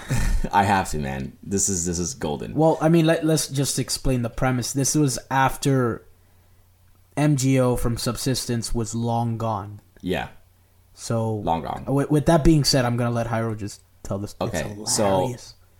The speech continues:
Speaker 1: I don't know if you've noticed now, but I'm, like, on every media outlet, um,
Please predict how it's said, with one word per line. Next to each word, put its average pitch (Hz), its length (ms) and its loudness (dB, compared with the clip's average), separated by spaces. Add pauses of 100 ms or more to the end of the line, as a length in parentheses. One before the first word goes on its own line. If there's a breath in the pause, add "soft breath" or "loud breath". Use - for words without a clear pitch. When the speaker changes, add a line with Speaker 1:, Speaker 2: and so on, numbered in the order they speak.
(100)
Speaker 1:
I 101 120 2
don't 110 120 0
know 120 80 2
if 95 100 0
you've 95 300 0
noticed 90 400 0
now, 80 200 -2
but 80 160 -6
I'm, 82 140 -4
like, 80 220 -8
on 82 200 -6
every 85 340 -4
media 90 460 -4
outlet, 80 480 -4 (380 soft breath)
um, 76 600 -2